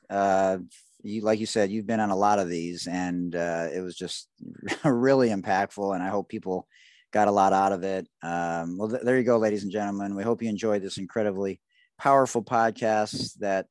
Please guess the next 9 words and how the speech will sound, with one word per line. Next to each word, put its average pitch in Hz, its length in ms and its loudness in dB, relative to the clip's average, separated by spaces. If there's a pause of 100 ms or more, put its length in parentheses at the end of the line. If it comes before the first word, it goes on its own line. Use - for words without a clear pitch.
(140)
uh, 92 280 -2 (720)
really 147 220 4
gives 120 260 0
you 120 120 2
insight 113 540 -2
on 98 180 -4
how 107 160 -6
to 101 60 -4
be 104 160 -6